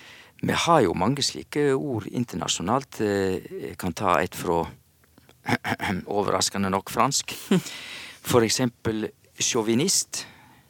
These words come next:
Det kommer fra fransk. Og det var en fransk soldat, offiser, under Napoleon, tidlig på attenhundretall. Og han var så oppteken av det nasjonale og nasjonens framgang.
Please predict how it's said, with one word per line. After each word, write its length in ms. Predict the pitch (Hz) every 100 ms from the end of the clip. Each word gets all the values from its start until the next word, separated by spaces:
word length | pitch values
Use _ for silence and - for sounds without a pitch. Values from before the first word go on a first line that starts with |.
| _ _ _ _ _ _ _ -
Det 200 | - -
kommer 220 | - -
fra 160 | - -
fransk. 540 | 196 170 - - - - _ - - - -
Og 180 | 123 110
det 160 | 131 101
var 200 | 110 -
en 380 | 90 85 82 - -
fransk 720 | - 123 90 - - - - - _ _ _ _ _ _ _ - -
soldat, 680 | - 87 85 - - - - - - _ - -
offiser, 560 | - - - - - - - -
under 200 | 107 92
Napoleon, 600 | 87 - - 92 92 156 - _ _ _ _ _
tidlig 340 | - - - -
på 80 | -
attenhundretall. 560 | - 123 92 - 76 - - - - - -
Og 80 | 101
han 260 | - 135 104
var 120 | 113
så 180 | - 71
oppteken 760 | - 131 - - - - - 85 -
av 300 | 98 82 - - - - - _ _ _ - -
det 100 | 92
nasjonale 800 | 87 92 - 87 92 113 - 76
og 180 | - 92
nasjonens 640 | 87 - - 95 82 - -
framgang. 580 | 92 107 104 98 110